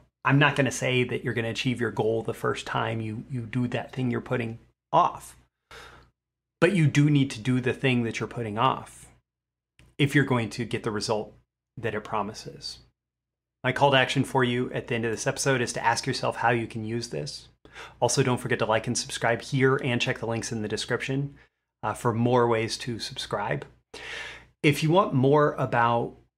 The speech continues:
clearing out those subconscious blocks and, uh, training your subconscious success mechanism,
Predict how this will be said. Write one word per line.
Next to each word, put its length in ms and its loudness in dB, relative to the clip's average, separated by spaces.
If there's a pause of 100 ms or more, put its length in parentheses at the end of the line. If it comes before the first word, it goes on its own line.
(140)
clearing 400 4
out 160 4
those 160 -2
subconscious 580 -4
blocks 680 -6 (200)
and, 600 -4 (600)
uh, 260 -6
training 600 4
your 200 2
subconscious 600 -6
success 460 -2
mechanism, 640 -8